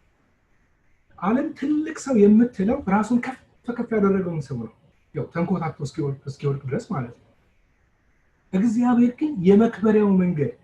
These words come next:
ከፍ ከፍ የመማ-፣ የመባያው መንገድ ዝቅ ዝቅ መባያ ነው ብሎ በክርስቶስ ኢየሱስ አስተማረ። የመጨረሻ ጥቅሴ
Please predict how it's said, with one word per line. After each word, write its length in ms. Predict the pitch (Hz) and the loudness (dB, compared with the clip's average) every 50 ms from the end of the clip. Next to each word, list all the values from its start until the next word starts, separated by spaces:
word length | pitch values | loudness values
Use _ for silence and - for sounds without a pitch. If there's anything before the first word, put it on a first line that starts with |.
| _ _ _ _ _ _ _ - | _ _ _ _ _ _ _ -2
ከፍ 240 | - 240 240 - - | -2 0 0 -2 -6
ከፍ 260 | 240 - 240 233 - - | -6 -4 -4 -4 -2 -2
የመማ-፣ 440 | 196 185 202 214 226 226 214 214 214 - | 2 2 4 4 4 4 2 2 0 0
የመባያው 580 | 185 202 214 214 220 214 208 202 202 202 190 180 165 | 2 2 4 4 4 4 2 2 0 0 -2 -2 -2
መንገድ 420 | 170 180 202 214 196 233 269 277 277 - _ _ _ _ _ _ _ - | 0 0 0 2 2 0 -2 -4 -6 -10 _ _ _ _ _ _ _ -6
ዝቅ 260 | 147 196 220 - - 214 196 | -4 -4 -4 -4 -6 -8 -6
ዝቅ 200 | 190 196 196 - | -6 -6 -6 -6
መባያ 340 | 185 175 180 175 175 170 170 170 | -4 -4 -4 -4 -4 -6 -6 -8
ነው 120 | 170 165 147 | -8 -6 -4
ብሎ 180 | 147 170 185 220 240 269 269 | -2 0 0 0 0 -2 -4
በክርስቶስ 480 | - 170 185 - 220 202 - - 208 - | -6 -6 -4 -4 -4 -6 -4 -6 -6 -6
ኢየሱስ 280 | 180 170 180 - 185 156 | -6 -8 -10 -10 -12 -12
አስተማረ። 440 | 165 156 - - 185 160 156 147 143 127 - - _ _ _ _ _ _ _ _ _ _ _ _ _ 175 | -12 -12 -10 -10 -10 -8 -6 -6 -6 -6 -6 -10 _ _ _ _ _ _ _ _ _ _ _ _ _ -2
የመጨረሻ 400 | 180 185 196 - 226 220 214 220 220 | 0 0 0 0 0 -2 0 -2 -4
ጥቅሴ 200 | 220 - - | -4 -6 -8